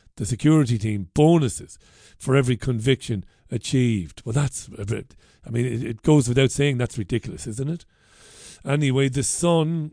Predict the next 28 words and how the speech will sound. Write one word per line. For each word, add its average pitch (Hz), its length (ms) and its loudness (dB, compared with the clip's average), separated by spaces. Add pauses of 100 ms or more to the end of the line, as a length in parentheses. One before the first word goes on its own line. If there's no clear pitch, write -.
(120)
um, 143 640 0 (400)
we, 185 500 2
wife 170 380 4
dumps 180 340 2
cheat 175 400 -2
Kyle. 127 480 0 (640)
So 147 180 2
The 131 140 2
Sun 180 460 0
leads 160 360 0
with, 151 360 -2 (180)
uh, 135 380 2
a 131 80 -6
photograph 147 540 2 (120)
of 135 480 2
Kyle 156 320 4
Walker 139 720 2 (560)
and 131 360 2
his 123 220 2
wife. 135 400 0
They're 120 120 -4
photographed 135 440 0
on 123 60 -4
the 110 60 -4
front 117 240 -2
page. 131 400 0 (540)
Um, 131 520 2
apparently, 131 720 2